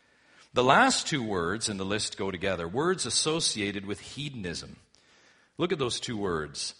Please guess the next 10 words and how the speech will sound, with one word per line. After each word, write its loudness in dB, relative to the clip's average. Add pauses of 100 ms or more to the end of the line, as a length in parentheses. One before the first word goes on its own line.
(320)
drunkenness -4 (200)
and -8
orgies. -6 (840)
Drunkenness, 0
no 2
explanation -4
or -8
picture -8
is -6
needed. -8